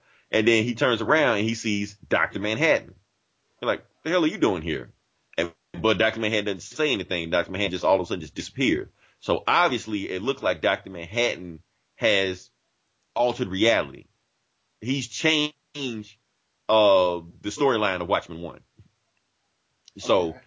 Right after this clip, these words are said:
Speaker 1: from there on, then we, we come back to the present day in the New fifty-two, you know, the regular D C universe. Now we see Ozymandias is looking at, wa-, uh, the Comedian walking towards him with a gun.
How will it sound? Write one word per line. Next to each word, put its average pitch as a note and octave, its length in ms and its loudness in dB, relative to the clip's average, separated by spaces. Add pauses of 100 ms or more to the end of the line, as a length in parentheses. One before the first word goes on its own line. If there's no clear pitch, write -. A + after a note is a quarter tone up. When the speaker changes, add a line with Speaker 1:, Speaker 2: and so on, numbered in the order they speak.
(240)
Speaker 1:
from A2 300 -4
there D#3 280 4
on, C3 500 2
then A#2 220 0
we, A#2 140 -6 (880)
we A2 60 -14
come A#2 200 -2
back G2+ 260 2
to G2 260 0
the F2 120 -6
present B2+ 280 0
day F#2+ 180 2
in F#2 200 -4
the F2+ 80 -4
New G2+ 140 0
fifty-two, G2 560 0
you F#2 80 -2
know, E2+ 220 4
the D#2 220 -4
regular G2+ 300 4
D F#2 160 -2
C F2+ 140 -4
universe. E2 640 0 (280)
Now A#2+ 200 2
we A2 120 0
see A2 240 -6
Ozymandias G#2+ 1040 0 (360)
is A#2 160 4
looking B2 320 2
at, F#2 120 2
wa-, A2+ 220 -2
uh, G2+ 400 6
the F#2 140 -4
Comedian A2+ 760 -2 (140)
walking G#2+ 380 2
towards A2 300 -2
him A2 140 -4
with F#2 140 -6
a F2+ 40 -8
gun. F2+ 380 0